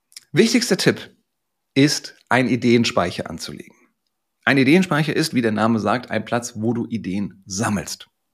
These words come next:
Das sollte immer derselbe Platz sein, damit du nicht suchen musst. Bei mir ist es zum Beispiel Notion. Und da habe ich immer, immer wenn ich eine Idee habe, das kann einfach ein ganz unausgegorener, äh, Text sein,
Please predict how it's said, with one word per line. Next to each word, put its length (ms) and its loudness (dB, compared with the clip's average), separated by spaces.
Das 120 -10
sollte 160 2
immer 160 2
derselbe 360 0
Platz 260 -8
sein, 160 -4
damit 200 -4
du 40 -4
nicht 180 0
suchen 300 0
musst. 340 -10
Bei 120 0
mir 160 0
ist 80 -2
es 80 -8
zum 120 0
Beispiel 180 -2
Notion. 400 0
Und 160 -2
da 260 0
habe 200 0
ich 100 -4
immer, 480 -4
immer 200 4
wenn 80 6
ich 80 0
eine 80 4
Idee 240 4
habe, 320 -6
das 180 -6
kann 140 -2
einfach 240 -4
ein 320 -4
ganz 480 0
unausgegorener, 1300 2
äh, 160 4
Text 380 -2
sein, 360 -4